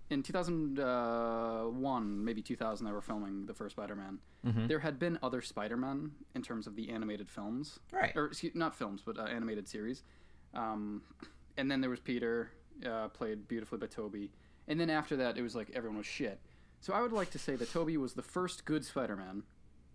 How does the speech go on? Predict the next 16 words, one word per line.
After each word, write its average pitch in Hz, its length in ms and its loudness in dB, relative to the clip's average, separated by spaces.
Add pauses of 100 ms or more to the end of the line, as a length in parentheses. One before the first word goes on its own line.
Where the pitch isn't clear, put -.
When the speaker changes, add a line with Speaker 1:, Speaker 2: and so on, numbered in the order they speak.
(640)
Speaker 1:
and 123 340 2
Heath 175 280 -2
Ledger 156 240 2
was 120 160 -2
the 131 100 -6
first, - 460 -4 (920)
oh, - 160 -4
I 120 40 -8
can't 147 220 -4
say - 120 -4
he 127 80 2
was 117 80 -6
the 117 80 -8
first - 240 -6
good 110 100 -6
Joker, 107 480 -4